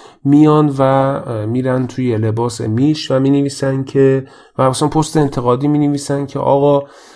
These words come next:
این، اه، وبلاگ نویسی خیلی وقت رونق نداره، مرده، چرا کسی تکون نمی‌خوره، چرا همه دارن می‌رن، چرا مثلاً اینجوری شده، چرا، اه،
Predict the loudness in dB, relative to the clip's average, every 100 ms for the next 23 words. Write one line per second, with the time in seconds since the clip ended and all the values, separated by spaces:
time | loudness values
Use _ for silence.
0 | -20 _ -2 2 4 2 -2 -8 -4 -2
1 | 0 -2 -2 -2 -2 -2 -2 -4 -6 -8
2 | -2 -2 -2 -2 -4 -4 -2 0 0 0
3 | 0 0 0 0 0 0 2 2 2 2
4 | 0 -2 2 2 2 0 -2 -2 -4 -6
5 | 0 -2 -2 -16 -20 _ _ _ -8 -4
6 | 0 2 4 6 4 2 2 2 2 0
7 | -2 -2 -2 -2 0 0 0 0 0 2
8 | 2 4 4 4 2 2 -4 -16 -20 -14
9 | -4 0 2 2 0 -2 -2 -2 0 -2
10 | -2 -2 -4 -4 -2 -2 -2 -2 -4 -4
11 | 0 0 -2 -8 _ -8 -6 -4 -6